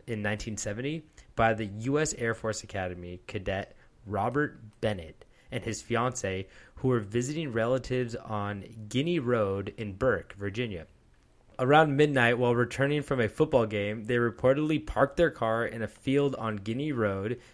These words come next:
to, quote-unquote, visit an uncle who lived across the street from where the car was parked. As they sat in the front seat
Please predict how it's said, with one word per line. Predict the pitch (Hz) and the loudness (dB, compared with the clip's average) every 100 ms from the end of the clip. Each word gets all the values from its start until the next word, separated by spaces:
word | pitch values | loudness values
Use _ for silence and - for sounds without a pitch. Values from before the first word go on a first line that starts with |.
| - | -12
to, | - 113 107 - _ _ _ | -2 0 -2 -8 _ _ _
quote-unquote, | - 143 151 143 139 131 117 | -2 2 2 2 4 4 2
visit | 110 127 151 170 180 - | -2 0 2 2 0 -2
an | 120 120 | -4 -2
uncle | 156 180 139 117 107 | -2 -2 0 -2 0
who | 127 | -2
lived | 127 175 180 | 2 2 4
across | 180 - 139 - | 0 4 2 4
the | 131 | -4
street | - - 117 120 - - - | -6 -2 0 0 -4 -16 -8
from | 131 | -4
where | 120 113 | 0 0
the | 127 | 0
car | - 226 | 0 4
was | 190 107 | 4 2
parked. | - 78 76 - - - - - - - - | -4 -8 -10 -20 -20 -20 -20 -20 -20 -18 0
As | 123 117 | 0 2
they | 117 | 0
sat | - 127 127 - | 2 8 8 8
in | 220 | 0
the | 214 | -2
front | - 135 143 | 2 2 2
seat | - 117 113 120 | 0 0 -2 -4